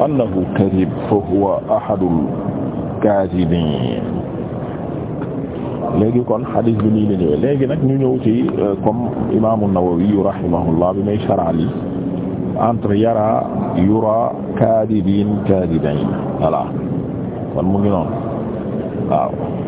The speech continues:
Dañ njëkk loolu bala ñuy ñëw ci côté kii bi. Muy, euh, loolu, euh, mu ne moom al imaam, euh,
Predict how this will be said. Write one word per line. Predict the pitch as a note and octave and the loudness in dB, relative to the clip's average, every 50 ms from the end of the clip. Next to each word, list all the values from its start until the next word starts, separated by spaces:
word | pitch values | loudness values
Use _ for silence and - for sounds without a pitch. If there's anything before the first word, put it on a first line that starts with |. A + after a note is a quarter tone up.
| - - - - - - - - - - - - E2+ | -6 -6 -6 -6 -6 -6 -4 -4 -4 -4 -2 0 2
Dañ | G2 G#2+ | 2 2
njëkk | A2+ A#2 B2 A#2 - | 2 2 0 0 0
loolu | A2+ G#2+ G#2 G2+ F#2 F#2 G2+ | 0 2 2 0 0 0 0
bala | G#2 G#2+ G#2 A2 | 0 0 0 2
ñuy | G#2+ G#2+ G#2+ | 2 0 2
ñëw | G#2 G#2 G2 F#2+ F#2 | 2 2 2 2 0
ci | - F#2+ F#2 - | -2 -2 0 0
côté | G2+ G2 - D#2+ | 0 0 0 -2
kii | - - F2 D#2 | -2 0 0 0
bi. | C#2+ D2+ - - - - - - - - - - - - - F2+ | 0 -2 -2 -4 -6 -6 -6 -6 -8 -8 -8 -8 -6 -4 0 2
Muy, | A2+ D3+ E3+ F#3 F#3 F#3 D#3+ C#3 A#2+ A#2 A2+ | 2 2 4 2 2 2 2 2 2 2 2
euh, | G#2+ G#2 - - | 2 0 -2 0
loolu, | F#2+ A2+ C3 D3 C#3 B2 C#3 E3 - - - - - - - - - - - - - - - - - - C#3+ C#3+ C#3 - C3 B2+ - - - - - - - C#3+ C#3+ - - - - - - - - G#2 | 0 2 2 2 2 0 0 0 -2 -2 -6 -6 -4 -4 -4 -4 -4 -4 -4 -4 -4 -4 -4 -4 -4 -4 -4 -4 -6 -6 -6 -6 -6 -6 -6 -6 -6 -6 -6 -4 -4 -4 -4 -4 -4 -4 -4 -4 -2 0
euh, | A2 A2+ A2+ A2 G#2 - - - - - - - - - - - - - - - - - - - | 2 2 2 0 0 -2 -4 -4 -4 -4 -4 -4 -4 -6 -6 -6 -6 -6 -6 -4 -4 -4 -2 2
mu | F#2+ A#2+ D3 E3 | 4 4 4 2
ne | F3 F#3 | 0 -2
moom | F3+ C#3+ C3+ C3 | -2 0 0 2
al | A#2 A2 A2+ A2 G#2+ G#2 A2+ | 2 2 2 0 2 2 2
imaam, | A2+ A#2+ B2+ C3 A#2+ A2+ | 2 2 2 2 2 0
euh, | G#2+ G#2 - - - - - - - - - - - - - - - - - - - - - - - - A2 A2 | 0 0 -2 -4 -6 -6 -6 -6 -6 -6 -6 -6 -6 -8 -8 -8 -8 -8 -8 -6 -6 -6 -4 -2 2 2 2 2